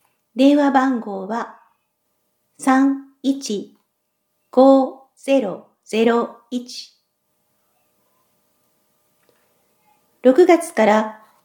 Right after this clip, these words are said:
年に一度の検診が始まります。二十歳以上の女性、四十歳以上の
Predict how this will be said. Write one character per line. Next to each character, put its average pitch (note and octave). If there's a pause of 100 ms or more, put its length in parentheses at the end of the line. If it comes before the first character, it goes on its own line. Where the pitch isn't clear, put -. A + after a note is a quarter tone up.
年 C#4+
に G#3
一 A3+
度 C4+
の B3 (160)
検 C#4+
診 C#4+
が C4+
始 B3
ま B3
り A#3
ま A3+
す。 - (1900)
二 A#3+
十 D#4
歳 D4
以 D4+
上 B3
の G3+
女 G3
性、 A3 (920)
四 C#4
十 D4
歳 C#4+
以 D4+
上 A#3+
の G#3